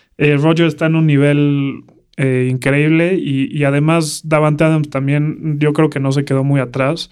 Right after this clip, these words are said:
eh, atrapando dieciocho touchd-, eh, dieciocho touchdowns y se convirtió en el quinto jugador en toda la historia de la N F L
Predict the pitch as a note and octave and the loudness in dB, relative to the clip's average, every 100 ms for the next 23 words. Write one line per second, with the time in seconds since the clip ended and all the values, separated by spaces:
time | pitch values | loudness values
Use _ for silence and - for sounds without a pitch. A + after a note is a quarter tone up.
0 | _ _ _ _ D3 C#3 C3+ C#3 C3 D#3 | _ _ _ _ -2 0 0 -4 0 0
1 | D#3 D#3 D3 B2+ C#3+ C#3 D3 D3 C#3 - | 2 2 2 0 -2 0 -2 -2 -4 -8
2 | F3+ _ - C#3 C3 C3 D#3+ E3 D3+ D3+ | -10 _ -2 0 0 0 0 0 0 -2
3 | - D3 D3+ C#3+ C3+ C3 C3 B2+ D3+ D3+ | 0 -2 0 -2 -4 -4 -8 -2 0 2
4 | D#3 D3+ E3 C#3+ C#3 C#3+ D3+ C#3+ D#3 C#3 | 0 0 0 0 0 2 2 2 0 0
5 | - D3 D3 C#3+ C#3+ C#3 D3 D3 F3+ | 0 0 0 0 -2 0 0 0 -2